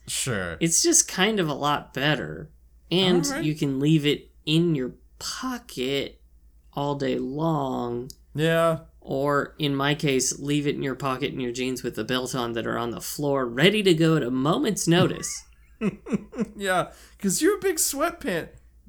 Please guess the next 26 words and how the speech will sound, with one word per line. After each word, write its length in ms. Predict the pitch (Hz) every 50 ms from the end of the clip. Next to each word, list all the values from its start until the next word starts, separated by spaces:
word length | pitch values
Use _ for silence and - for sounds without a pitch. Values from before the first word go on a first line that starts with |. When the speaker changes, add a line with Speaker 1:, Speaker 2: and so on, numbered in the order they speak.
| _ -
Speaker 1:
You 140 | 180 190 202
know 80 | 214
what? 180 | 233 240 196 208
This 180 | 240 - -
is, 260 | - 294 220 - - 202
like, 420 | 202 170 151 139 123 - - - - - _ - _ - _ - _ - _ -
we're 180 | 208 262 277
so 420 | 240 - - - - 165 147 151 156
far 440 | 147 - 151 143 139 135 135 123
off 360 | 107 104 110 113 120 117 - -
the, 140 | 113 110 101
the 220 | 95 104 104 113
tracks 420 | 98 - - - 101 107 113 117 -
Speaker 2:
We 140 | 160 170
are 140 | 175 180 185
Speaker 1:
at 60 | 175
this 200 | 139 127 123 - - -
point. 200 | 131 127 127 131
Speaker 2:
pretty 280 | 202 208 202 196 185
far 300 | - - 170 165 151 139
off. 180 | 131 - - - -
I'll, 320 | 117 139 160 160 - - -
I'll 160 | 170 190 208
just 260 | 196 196 185 165 -
very 260 | 165 165 165 170 165 156
quickly, 440 | 160 - 143 131 - 120 110 -